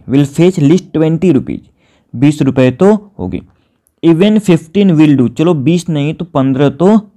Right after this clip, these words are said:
होंगे ही। फिफ्टीन प्लस एट एंड हाफ, फ़िफ़्टीन और साढ़े आठ रुपये, that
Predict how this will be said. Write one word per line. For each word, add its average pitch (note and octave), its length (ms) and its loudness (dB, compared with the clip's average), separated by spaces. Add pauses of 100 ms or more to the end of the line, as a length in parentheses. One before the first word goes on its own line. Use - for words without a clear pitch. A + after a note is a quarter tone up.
(160)
होंगे A#2+ 240 0
ही। G#2 200 -6 (1160)
फिफ्टीन A#3+ 520 0
प्लस G3 520 0 (100)
एट G3 340 0
एंड F3+ 240 0
हाफ, A2 500 -2 (160)
फ़िफ़्टीन G3+ 600 -2 (120)
और F3 280 2
साढ़े D3+ 460 0
आठ C3 440 -2
रुपये, G#2 300 -10 (1300)
that F#3 320 4